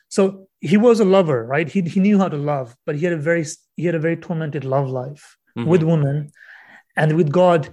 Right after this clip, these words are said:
Speaker 1: you see the same thing. Iqbal is just struggling, like, he's struggling. He doesn't know what to do with himself. And, and then he writes his poems about love with Allah, and Allah's hair around his neck, you know, saying, like, "Tie me because I will leave again." And this is about the idea of losing your faith. Maybe this is the idea of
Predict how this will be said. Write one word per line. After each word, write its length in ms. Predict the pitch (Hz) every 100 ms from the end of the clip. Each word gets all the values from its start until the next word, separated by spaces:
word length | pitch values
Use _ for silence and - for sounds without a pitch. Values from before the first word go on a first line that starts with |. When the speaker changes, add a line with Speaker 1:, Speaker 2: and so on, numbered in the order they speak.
| _
Speaker 1:
you 100 | 185
see 160 | 143 185
the 80 | 151
same 280 | 165 147
thing. 220 | 135 170 143
Iqbal 420 | 131 135 151 151
is 100 | 131
just 220 | 139 -
struggling, 640 | - - 175 151 127 120
like, 160 | 127 123
he's 160 | 147
struggling. 520 | - 185 165 151 131 127
He 100 | 139
doesn't 180 | 160
know 80 | 180
what 80 | 160
to 80 | 156
do 160 | 160
with 100 | 160
himself. 460 | 147 135 151 156 165 _ - - - - _ _ -
And, 220 | 156 151 -
and 140 | 165
then 120 | 185
he 80 | 185
writes 340 | 165 165 180 190
his 100 | 160
poems 300 | - 170 151
about 160 | 139
love 300 | 131 135 143
with 100 | 139
Allah, 280 | 135 131 131 127
and 100 | 131
Allah's 400 | 143 143 139 - _ -
hair 240 | 180 175
around 220 | 156 151
his 140 | 139 147
neck, 480 | 147 175 151 - _ 165
you 80 |
know, 100 | 156
saying, 260 | 185 185 165
like, 200 | 160 147 _ - _ -
"Tie 320 | - 180 220
me 180 | 180 160
because 280 | 147 160 151
I 180 | 151 175
will 120 | 175
leave 260 | 175 190
again." 400 | 160 156 156 127 - _ - -
And 140 | 139
this 140 | 165 226
is 100 | 190
about 240 | 180 180
the 100 | 170
idea 300 | 160 160 170
of 160 | 156 -
losing 340 | 175 175 180
your 100 | 151
faith. 340 | 147 160 160 151
Maybe 180 | 156
this 140 | 160 151
is 80 | 165
the 60 |
idea 300 | 156 156 170
of 160 | 160